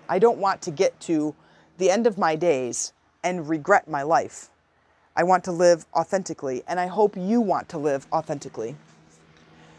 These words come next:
I started a new group on Facebook. It's called Meditation for Beginners. It's growing quite quickly.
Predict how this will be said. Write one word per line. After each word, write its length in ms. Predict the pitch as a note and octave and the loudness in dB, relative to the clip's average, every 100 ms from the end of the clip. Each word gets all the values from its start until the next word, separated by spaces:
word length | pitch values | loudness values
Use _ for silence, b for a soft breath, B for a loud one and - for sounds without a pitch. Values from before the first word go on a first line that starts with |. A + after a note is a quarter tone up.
| B B B B B B | B B B B B B
I 80 | G3+ | 0
started 360 | - A#3+ A#3 | 4 4 4
a 60 | A#3+ | 4
new 180 | G#3 G#3+ | 4 0
group 400 | D#3+ E3+ F3 - - _ _ _ _ _ _ _ - - - - - - | -2 -2 -2 -4 -12 _ _ _ _ _ _ _ -20 -20 -20 -20 -14 -4
on 200 | E3+ F3 | -2 0
Facebook. 480 | G3 F3+ - D#3+ - | 2 0 0 -2 -2
It's 120 | F3 - | -8 -2
called 240 | F#3+ F3 | -2 0
Meditation 640 | F3+ G3 A#3 A3 F#3+ F3+ | 0 0 -2 -4 -4 -6
for 180 | E3 F3+ | -6 -6
Beginners. 720 | D#3 D3+ D3+ B2+ C#3+ D3 - - B B B B - | -4 -4 -6 -6 -10 -14 -20 -20 B B B B -6
It's 180 | F3+ F3 | -4 0
growing 400 | E3+ A3+ A#3+ G#3 | 2 2 0 -4
quite 360 | - G#3 G3 | 0 2 2
quickly. 560 | - - B2+ C#3+ B2 D3 | -2 -10 -8 -8 -8 -10